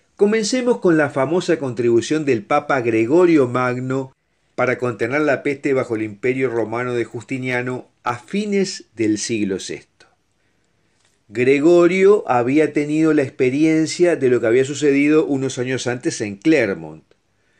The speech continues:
Cuando la peste apareció en el año quinientos cuarenta y tres, el obispo Galus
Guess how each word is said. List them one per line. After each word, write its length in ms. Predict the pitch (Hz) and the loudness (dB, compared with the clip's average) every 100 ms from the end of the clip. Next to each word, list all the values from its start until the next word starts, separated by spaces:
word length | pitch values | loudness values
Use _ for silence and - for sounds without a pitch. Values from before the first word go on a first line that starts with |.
| _ _ _ _ - | _ _ _ _ -4
Cuando 340 | 127 123 131 | -4 0 0
la 240 | 127 123 | 0 0
peste 540 | - 262 - - 208 - | -2 -4 -4 -4 -4 0
apareció 880 | 135 - 123 113 110 - 165 170 160 | -2 0 -2 -2 -4 0 4 4 2
en 120 | 117 | -2
el 120 | 110 | -4
año 260 | 120 135 127 | -4 -4 -6
quinientos 360 | 127 127 123 131 | -6 -6 -4 -2
cuarenta 380 | 135 135 139 | -2 0 0
y 60 | 143 | -2
tres, 380 | 143 147 147 - _ _ _ _ - | 2 0 0 -10 _ _ _ _ -4
el 180 | 131 131 | 2 4
obispo 560 | 139 208 - - 147 | 4 2 -6 -4 -4
Galus 720 | 135 170 135 110 113 120 - | 2 2 2 0 -6 -8 -16